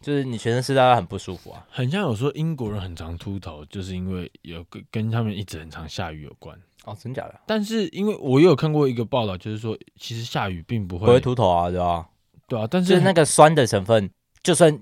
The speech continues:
Speaker 1: 空气再怎么差，它其实也不导致于
Speaker 2: 秃头。
Speaker 1: 你的头发会秃头，而且你的头在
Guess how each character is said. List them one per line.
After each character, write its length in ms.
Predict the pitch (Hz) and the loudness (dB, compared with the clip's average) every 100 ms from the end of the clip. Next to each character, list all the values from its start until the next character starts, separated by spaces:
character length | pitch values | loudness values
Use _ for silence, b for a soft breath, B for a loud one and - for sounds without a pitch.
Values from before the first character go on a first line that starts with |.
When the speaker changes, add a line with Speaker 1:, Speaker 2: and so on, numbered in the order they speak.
| - | -6
Speaker 1:
空 220 | 127 131 | -4 -2
气 100 | 127 | 0
再 140 | 131 | 0
怎 100 | 110 | -2
么 80 | 80 | -6
差， 220 | 104 110 | -8 -6
它 160 | 127 139 | -4 -6
其 160 | - | -6
实 140 | 92 76 | -14 -16
也 60 | 71 - | -18 -12
不 100 | 139 - | -12 -8
导 180 | - 82 | -10 -10
致 240 | - 117 | -12 -12
于 240 | 85 71 78 _ _ _ | -12 -16 -20 _ _ _
Speaker 2:
秃 160 | - | -16
头。 100 | 95 | -8
Speaker 1:
你 40 | 107 | -4
的 140 | 101 | -4
头 180 | 98 101 | -4 -4
发 140 | 101 | -2
会 80 | 92 | -2
秃 120 | 98 | -6
头， 100 | 85 | -10
而 100 | 85 | -12
且 200 | 101 110 - b b b | -2 -2 -2 b b b
你 80 | 110 | -2
的 100 | 107 | 2
头 200 | 107 110 | 4 6
在 300 | 131 123 | 6 4